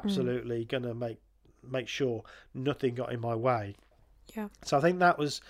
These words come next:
Speaker 1: that's part of the psychology underneath all of this behaviour,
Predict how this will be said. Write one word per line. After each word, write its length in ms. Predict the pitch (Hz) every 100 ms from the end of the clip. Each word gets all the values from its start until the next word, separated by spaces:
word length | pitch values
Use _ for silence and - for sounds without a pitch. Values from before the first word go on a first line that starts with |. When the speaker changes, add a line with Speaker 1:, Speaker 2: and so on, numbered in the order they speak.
| - - -
Speaker 1:
that's 200 | 156 -
part 260 | - 175
of 40 | 139
the 60 |
psychology 640 | 139 147 139 156 139 135 135
underneath 760 | 127 123 131 143 131 - - - _ _ _ -
all 240 | 135 120
of 80 | 110
this 160 | 113 -
behaviour, 640 | 110 113 110 107 120